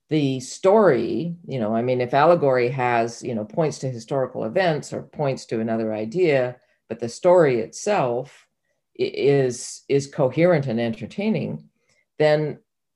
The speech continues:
the, uh, the, the political allegory falls away and all you're left with is the story. Yeah, exactly like Gulliver's Travels, which we now understand again as a children's book,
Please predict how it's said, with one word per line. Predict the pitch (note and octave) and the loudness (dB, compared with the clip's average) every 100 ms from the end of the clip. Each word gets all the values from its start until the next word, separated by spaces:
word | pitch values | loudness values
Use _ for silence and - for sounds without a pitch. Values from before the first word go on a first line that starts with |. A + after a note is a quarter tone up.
| - | -2
the, | E3 D#3+ | 4 6
uh, | E3+ - - | 6 2 0
the, | D#3 D#3 C#3+ | 2 4 4
the | D#3+ | 2
political | F3 A3+ G#3 E3+ | 4 2 4 4
allegory | D3 C#3+ C#3+ C3+ B2+ | 4 2 2 0 0
falls | B2 D3+ C#3+ C3 B2 | -2 0 2 2 0
away | B2+ F3 C#3+ | -2 0 0
and | C#3 | 0
all | B2+ B2+ | -2 -2
you're | A#2+ | -2
left | A#2 C#3+ - | 0 -2 -2
with | A#2+ A2+ | -10 -8
is | A2 - | -12 -14
the | A2+ | -18
story. | - A#2+ - - - _ _ _ _ - | -8 -6 -6 -10 -14 _ _ _ _ -4
Yeah, | G#3+ F#3+ - | -2 -2 -4
exactly | C#3 C#3+ F#3+ - C#3+ | -2 2 2 2 -2
like | B2 A2+ A2+ - _ - - | 0 -2 -4 -12 _ -18 -10
Gulliver's | A2+ A#2 A2+ A2 | -4 -4 -4 -8
Travels, | - F2 F#2 - - - | -8 -8 -8 -12 -14 -8
which | - - | -8 -8
we | A#2 | -8
now | A#2+ A2+ A#2 | -6 -4 -4
understand | A2+ A2+ - G#2 G#2 - | -4 -6 -8 -6 -6 -8
again | - G2 G#2 | -8 -6 -6
as | A2 A2+ | -8 -10
a | |
children's | - G#3+ G3 - - | -8 -6 -6 -8 -10
book, | - F2+ | -14 -14